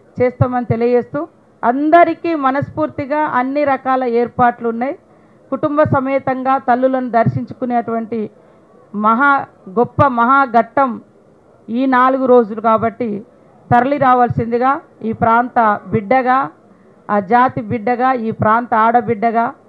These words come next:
మరి మీ అందరి ప్రతినిధిగా చేతులెత్తి నమస్కరిస్తూ, క్యూ లైన్లు కూడా చాలా విస్తృతంగా ఉన్నాయి.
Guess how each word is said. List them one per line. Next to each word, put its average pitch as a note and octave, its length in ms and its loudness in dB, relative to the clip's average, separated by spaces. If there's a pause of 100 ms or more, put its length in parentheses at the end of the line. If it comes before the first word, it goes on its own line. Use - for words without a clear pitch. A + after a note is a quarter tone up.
(400)
మరి A3 200 0
మీ A3+ 160 -4
అందరి A#3 340 -2
ప్రతినిధిగా A3+ 600 0 (380)
చేతులెత్తి A#3 440 -2
నమస్కరిస్తూ, A3 720 -2 (520)
క్యూ D#4 200 0
లైన్లు D4 360 0
కూడా C4+ 240 0 (140)
చాలా A#3 240 2 (260)
విస్తృతంగా C4 600 -2
ఉన్నాయి. A#3+ 380 -2